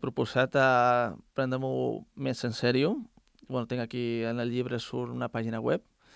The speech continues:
així que, que aniré fent coses també, i inclús setmanals. Eh, jo el que faig normalment és que,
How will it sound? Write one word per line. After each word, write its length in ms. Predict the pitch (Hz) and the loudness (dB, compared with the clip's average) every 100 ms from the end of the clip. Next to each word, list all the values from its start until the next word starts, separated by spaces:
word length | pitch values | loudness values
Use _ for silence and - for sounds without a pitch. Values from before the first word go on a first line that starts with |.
| - - - _ _ - | -20 -20 -20 _ _ -14
així 300 | - 123 117 | -6 -6 -4
que, 340 | 117 117 117 | -2 0 -2
que 260 | 113 120 120 | -2 -2 0
aniré 240 | 120 120 117 | 0 0 0
fent 160 | 117 | -2
coses 280 | 113 113 120 | 0 0 0
també, 380 | 113 113 120 214 - | 0 0 -2 -2 -8
i 540 | 127 123 123 117 117 | -4 -2 -2 -2 -2
inclús 300 | 117 120 117 | -4 -4 -6
setmanals. 480 | 117 113 123 208 - - - - - - _ _ | -4 -2 0 -2 -4 -16 -20 -20 -20 -20 _ _
Eh, 680 | - 123 117 117 113 117 113 - _ _ _ _ | -2 0 2 2 2 2 -2 -8 _ _ _ _
jo 200 | 139 135 | 2 4
el 80 | 156 | 6
que 140 | 156 139 | 2 6
faig 160 | 151 | 6
normalment 720 | 151 139 139 139 147 156 - - | 6 4 4 4 2 0 -2 -8
és 200 | 113 - | -8 -8
que, 600 | - 127 127 123 123 117 | -2 0 2 2 0 -2